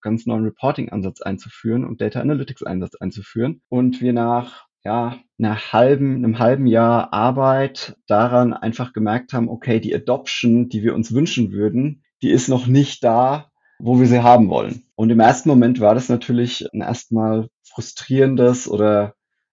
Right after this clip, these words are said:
entmutigendes Erlebnis. Und das hat mich dann dazu bewogen, mich ein bisschen umzulesen und zu informieren, wie geht man mit dem Thema Innovation um? Und da ist das Innovators Dilemma von Christensen einfach eines der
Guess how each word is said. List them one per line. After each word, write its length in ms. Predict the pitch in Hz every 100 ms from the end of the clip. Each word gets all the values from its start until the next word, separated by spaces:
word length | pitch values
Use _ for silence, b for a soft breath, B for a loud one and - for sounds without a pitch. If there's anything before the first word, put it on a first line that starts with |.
| _
entmutigendes 1000 | 110 117 - 139 156 123 107 110 113 -
Erlebnis. 960 | - 107 110 127 160 175 196 - - -
Und 300 | 113 110 -
das 160 | 117
hat 160 | 127 - _
mich 360 | 117 123 120 -
dann 140 | 123
dazu 240 | 110 -
bewogen, 440 | 120 104 117 127 127
mich 160 | 117
ein 80 | 127
bisschen 300 | 120 - 120
umzulesen 800 | 113 139 - 120 113 120 135 135
und 280 | 123 117 - _
zu 160 | - 120
informieren, 760 | 123 131 123 123 131 131 127 _ _ _
wie 260 | 127 131 143
geht 240 | 143 139
man 140 | 131 127
mit 140 | 127
dem 120 | 127
Thema 260 | 127 131 120
Innovation 720 | - 120 117 113 - 120 139
um? 260 | - 143 147
Und 420 | - 117 117 -
da 140 | 113
ist 340 | 120 123 - _ _ -
das 360 | 110 - - -
Innovators 520 | 127 117 117 131 123
Dilemma 560 | 117 113 123 117 117 -
von 220 | - 113
Christensen 540 | 113 120 - 113 110
einfach 300 | 104 104 113
eines 380 | - 101 113 113
der 400 | 110 110 113 113